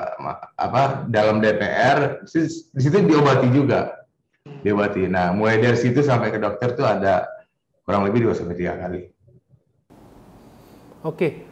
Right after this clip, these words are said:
Speaker 2: baik, Pak Aulia. Eh, jika boleh disampaikan, Pak, eh, perkiraan dokter,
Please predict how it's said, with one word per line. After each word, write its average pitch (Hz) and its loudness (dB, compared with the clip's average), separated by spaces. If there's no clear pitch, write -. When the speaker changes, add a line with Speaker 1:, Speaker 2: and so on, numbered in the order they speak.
Speaker 2:
baik, 160 2
Pak 147 0
Aulia. 135 -2
Eh, 147 -2
jika 147 -2
boleh 151 2
disampaikan, 151 -4
Pak, 165 -4
eh, 139 -6
perkiraan 151 -2
dokter, 165 -2